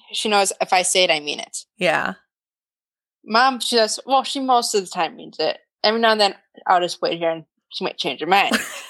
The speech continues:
Speaker 1: But I know there's been times where people have asked her something. It's like, "Huh? I don't know that command."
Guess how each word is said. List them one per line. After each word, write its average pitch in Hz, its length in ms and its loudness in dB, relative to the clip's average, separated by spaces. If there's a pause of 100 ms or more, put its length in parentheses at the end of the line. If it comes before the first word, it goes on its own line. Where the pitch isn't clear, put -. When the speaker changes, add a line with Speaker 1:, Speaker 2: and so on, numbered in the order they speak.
(1160)
Speaker 1:
But 185 340 2 (680)
I 208 80 -6
know 220 140 -4
there's 208 180 -4
been 202 140 -10
times 190 400 -4
where 160 400 -4 (180)
people 208 180 -2
have 165 120 0
asked 175 280 2
her 214 80 0
something. 254 320 0
It's - 160 -6
like, 220 200 -4 (580)
"Huh? 269 340 -2 (680)
I 240 80 -4
don't 254 140 -8
know 254 140 -6
that 269 140 2
command." 165 440 0